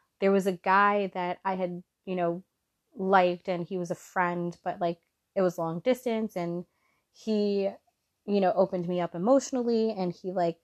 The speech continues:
continued to allow those conversations or allow me to have those conversations. He was always encouraging me. Um, and yeah, a part of me knew that, like,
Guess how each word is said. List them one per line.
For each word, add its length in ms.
continued 480
to 160
allow 560
those 140
conversations 680
or 80
allow 200
me 80
to 80
have 220
those 140
conversations. 840
He 340
was 220
always 200
encouraging 680
me. 340
Um, 460
and 160
yeah, 260
a 60
part 220
of 100
me 160
knew 540
that, 180
like, 280